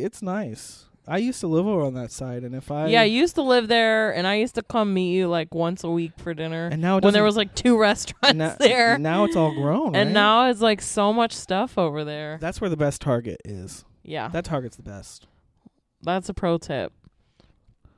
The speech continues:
Speaker 1: What is it? It's on one ninety-two, but I forget the name of that,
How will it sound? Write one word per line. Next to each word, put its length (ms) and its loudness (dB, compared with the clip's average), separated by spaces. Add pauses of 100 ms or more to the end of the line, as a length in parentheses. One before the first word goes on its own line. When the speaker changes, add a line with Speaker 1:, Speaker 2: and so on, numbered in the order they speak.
(280)
Speaker 1:
What 140 -2
is 160 -6
it? 120 -14
It's 160 -10
on 160 -6
one 100 -6
ninety-two, 640 -6
but 200 -6
I 60 -12
forget 240 -14
the 80 -12
name 220 -10
of 80 -10
that, 160 -14